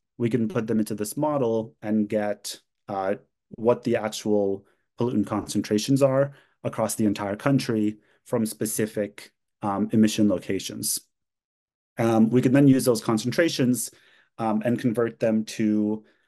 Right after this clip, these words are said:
um, incremental health impacts using, um, some health impact functions.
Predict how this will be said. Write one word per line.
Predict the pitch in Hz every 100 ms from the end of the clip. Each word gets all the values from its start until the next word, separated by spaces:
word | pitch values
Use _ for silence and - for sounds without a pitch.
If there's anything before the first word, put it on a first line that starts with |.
| _ -
um, | 107 98 98 101 110 _ _ _
incremental | 120 113 120 113 107 117 104 104 104 104 -
health | 113 110
impacts | 143 151 147 143 - - -
using, | 123 113 113 107 110 -
um, | 110 101 101
some | 120
health | 117 120 110
impact | 104 101 -
functions. | 104 - 147 143 -